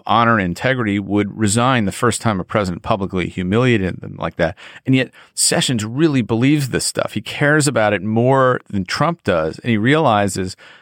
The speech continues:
this is the only position of influence he'll ever be in, in his life. He's a gadfly senator before this.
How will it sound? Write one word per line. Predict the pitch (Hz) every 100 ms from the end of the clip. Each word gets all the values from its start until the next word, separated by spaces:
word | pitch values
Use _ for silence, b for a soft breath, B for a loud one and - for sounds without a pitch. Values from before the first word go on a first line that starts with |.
| B
this | 123
is | 165
the | 147
only | 123 127 147 156 143 -
position | - 110 120 113
of | 98
influence | 107 - 104
he'll | 104 -
ever | 113 123 127
be | 110
in, | 95
in | 87
his | 80
life. | 90
He's | 110
a | 104
gadfly | 85 92 123 120 127 117
senator | 104 110 101
before | 90 87 - 85 80
this. | 80 85